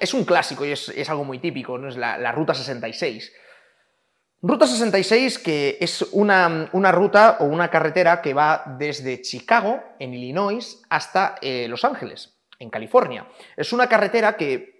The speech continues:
atraviesa, pues, como, hace como una curva, ¿no? El, Estados Unidos y, y va de este o de costa a este, aunque, bueno, Chicago más bien está en la zona de los Grandes Lagos y, y más en el medio, pero bueno, digamos que va del este al oeste.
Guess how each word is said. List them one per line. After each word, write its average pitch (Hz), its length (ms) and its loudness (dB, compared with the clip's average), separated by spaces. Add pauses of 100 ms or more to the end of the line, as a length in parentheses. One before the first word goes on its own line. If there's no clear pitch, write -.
(200)
atraviesa, 156 580 0
pues, 165 100 -4
como, 127 920 -8
hace 170 420 -6
como 202 140 -2
una 190 160 0
curva, 190 320 4
¿no? 196 200 0
El, 151 200 2
Estados 147 560 -2
Unidos 190 400 -2
y, 147 140 -14
y 147 120 -10
va 170 220 4
de 147 320 -6
este 208 540 -4 (260)
o 139 100 -4
de 131 140 -6
costa 175 300 0
a 185 60 2
este, 214 440 -4 (240)
aunque, 123 260 -6
bueno, 131 200 -4
Chicago 156 440 0
más 139 220 -2
bien 139 140 -8
está 135 200 -4
en 139 60 -2
la 127 80 -4
zona 139 200 -8
de 131 60 -6
los 120 160 -6
Grandes 127 300 -4
Lagos 131 380 4
y, 120 180 -10 (320)
y 120 100 -14
más 127 220 -8
en 131 100 -8
el 120 120 -10
medio, 175 380 -2 (220)
pero 135 140 0
bueno, 139 160 -2
digamos 143 240 -2
que 135 100 -4
va 143 80 2
del 139 140 0
este 233 600 -4
al 117 140 -8
oeste. 110 420 -10